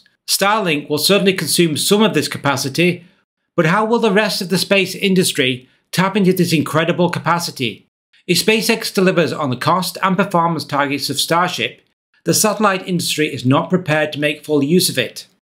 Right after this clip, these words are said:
K two Space will offer the capabilities of a large satellite and the price point of smaller ones, enabled by new commercial heavy launchers able to launch mass affordably. SpaceX is not the only heavy launcher on the horizon.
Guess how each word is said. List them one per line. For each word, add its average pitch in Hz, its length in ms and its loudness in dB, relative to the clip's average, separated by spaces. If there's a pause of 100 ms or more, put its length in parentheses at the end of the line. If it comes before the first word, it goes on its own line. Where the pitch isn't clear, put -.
(520)
K 190 220 2
two 233 160 4
Space 175 420 0
will 147 180 -4
offer 185 260 0
the 196 80 2
capabilities 175 840 0
of 143 200 -6
a 127 40 0
large 160 380 2
satellite 170 640 -4 (400)
and 202 160 2
the 214 60 0
price 208 320 0
point 175 380 -2
of 117 80 -4
smaller 165 380 2
ones, 127 560 -2 (260)
enabled 190 480 2
by 151 120 2
new 151 240 2
commercial 190 560 2
heavy 185 260 2
launchers 143 640 0 (260)
able 175 300 2
to 196 80 2
launch 156 360 2
mass 147 300 -2
affordably. 143 640 -2 (640)
SpaceX 208 640 0
is 143 100 -4
not 180 180 2
the - 120 -4
only 190 340 4
heavy 147 240 2
launcher 135 360 0
on 143 160 2
the 135 60 2
horizon. 139 680 0